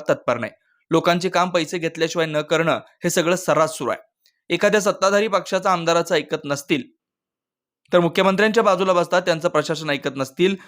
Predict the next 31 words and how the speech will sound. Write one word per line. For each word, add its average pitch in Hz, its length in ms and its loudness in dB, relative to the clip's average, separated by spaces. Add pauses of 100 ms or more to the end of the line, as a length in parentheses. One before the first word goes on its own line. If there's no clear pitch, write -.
(200)
अधिकार 175 360 2
ऐकत 180 240 0
नसतील, 147 340 -4 (220)
मग 170 100 2
महाराष्ट्रात 175 440 2 (120)
काय 170 160 2
आलबेल 147 300 -2
आहे? 123 200 -6 (320)
गरीब 170 180 2
माणसाने 165 360 -2
कुणाकडे 170 360 -2
बघायचं? 113 360 -4 (400)
प्रकाश 160 300 0
आंबेडकरांनी 160 520 -2
काय 160 200 0
म्हटलं 156 260 -6
यावर 156 220 0
उत्तर 147 260 -6
देणार 135 320 -2
नाही. 170 180 -2 (220)
प्रकाश 165 320 0
आंबेडकर 160 380 0
यांची 151 240 -2
सभा 156 240 0
होते, 180 380 0 (280)
चांगली 175 260 0
व्हावी 165 220 2
अशी 147 180 -4
आमची 139 260 -4
इच्छा - 280 -8
आहे. - 180 -16